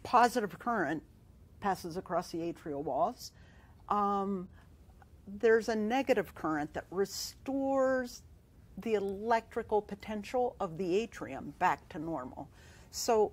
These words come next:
this positive current that spreads out across the atrium is called a depolarization. And then the restoring of the walls back to their normal resting point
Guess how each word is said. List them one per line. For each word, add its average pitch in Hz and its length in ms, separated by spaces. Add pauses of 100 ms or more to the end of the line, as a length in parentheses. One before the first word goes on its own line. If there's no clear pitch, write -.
(120)
this 226 220 (140)
positive 294 680
current 131 360
that - 160
spreads 208 480
out 180 160
across - 340
the 135 100
atrium 196 500 (320)
is - 180
called 170 240
a 151 180 (180)
depolarization. 147 1300 (840)
And 202 280
then 202 600 (380)
the 196 140
restoring 269 1160
of 220 120
the 196 120
walls 170 460
back 170 320
to 196 120
their 160 280
normal 175 520
resting 180 640
point - 500